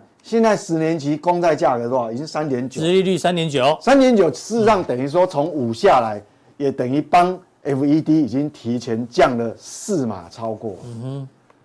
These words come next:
Speaker 2: 是。
Speaker 1: 那它再反应呢？
Speaker 2: 嗯哼。
Speaker 1: 如果按照那个，了不起就是一码多嘛。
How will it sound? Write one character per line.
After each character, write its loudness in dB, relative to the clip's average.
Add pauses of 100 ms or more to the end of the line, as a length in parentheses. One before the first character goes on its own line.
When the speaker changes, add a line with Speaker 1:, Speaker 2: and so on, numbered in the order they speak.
(220)
Speaker 2:
是。 -14 (320)
Speaker 1:
那 2
它 -2
再 4
反 -2
应 2
呢？ -4 (140)
Speaker 2:
嗯 -12
哼。 -14 (240)
Speaker 1:
如 2
果 4
按 2
照 6
那 2
个， -4 (540)
了 2
不 4
起 -2
就 4
是 2
一 2
码 -4
多 -4
嘛。 -12